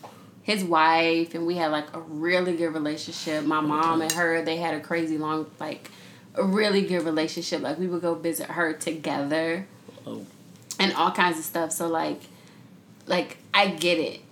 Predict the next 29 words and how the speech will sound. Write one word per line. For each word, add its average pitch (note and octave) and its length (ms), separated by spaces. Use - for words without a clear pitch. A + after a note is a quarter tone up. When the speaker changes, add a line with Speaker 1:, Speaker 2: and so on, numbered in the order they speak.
Speaker 1:
But A3+ 160
it, - 320
the G3 120
only D4+ 280
thing B3 200
that F3+ 140
bothers E3 440
me D3+ 440
about F3 360
some - 440
of F#3 140
those D#3+ 200
situations E3 640
is E3 140
that D#3+ 160
when E3 540
the E3+ 80
married E3+ 480
person D#3 760
or F3 180
the E3 140
person E3+ 420
going D#3 300
through D3+ 140
the D3 100
divorce C#3 560
is D#3+ 200
not D#3 260
upfront - 500